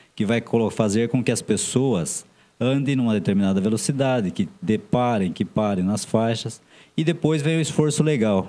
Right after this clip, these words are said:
O esforço legal é a autuação, é aquilo que o Estado,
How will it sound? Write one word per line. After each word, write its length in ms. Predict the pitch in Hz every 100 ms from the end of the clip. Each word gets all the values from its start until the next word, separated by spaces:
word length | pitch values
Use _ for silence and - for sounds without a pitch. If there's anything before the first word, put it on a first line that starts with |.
| -
O 100 | 117
esforço 460 | 127 - 135 131 143
legal 540 | 143 135 135 139 151
é 140 | - 135
a 60 |
autuação, 640 | 143 135 147 143 - 117 107
é 160 | 98 113
aquilo 480 | 113 - 113 123
que 140 | 123 139
o 20 |
Estado, 720 | 123 - 117 131 127 90 73